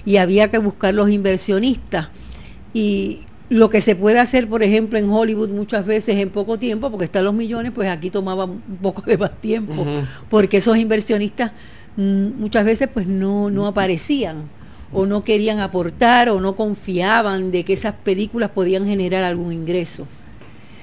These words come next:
Speaker 1: La cuestión es que Arturo sigue buscando inversionistas, buscó en Ponce muchos, en esa época, este, Castro, habían de apellido Castro, el señor Tito Castro, que era un, una persona, pues, pudiente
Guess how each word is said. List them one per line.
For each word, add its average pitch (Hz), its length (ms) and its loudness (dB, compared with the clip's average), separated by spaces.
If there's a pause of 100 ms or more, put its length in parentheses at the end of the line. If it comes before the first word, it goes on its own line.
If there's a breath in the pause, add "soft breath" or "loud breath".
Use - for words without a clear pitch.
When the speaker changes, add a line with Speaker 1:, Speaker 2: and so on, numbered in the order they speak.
(160 loud breath)
Speaker 1:
La 214 160 2
cuestión 214 400 0
es 320 240 -2
que 208 380 4
Arturo 269 420 0
sigue 262 260 -4
buscando 226 460 -2
inversionistas, 277 800 -4
buscó 214 360 -2
en 220 100 -2
Ponce 196 500 -2
muchos, 196 680 -4 (520 loud breath)
en 185 160 -2
esa 202 340 2
época, 190 720 0
este, 165 760 -4 (240)
Castro, 190 800 0
habían 190 600 -2 (360 loud breath)
de 180 60 -4
apellido 180 380 2
Castro, 202 340 0
el 165 40 0
señor 175 320 -2
Tito 180 260 -2
Castro, 185 520 2
que 175 100 -4
era 175 160 0
un, - 460 -10
una 185 160 -6
persona, 185 500 -2 (160)
pues, 339 140 -4
pudiente 196 680 -2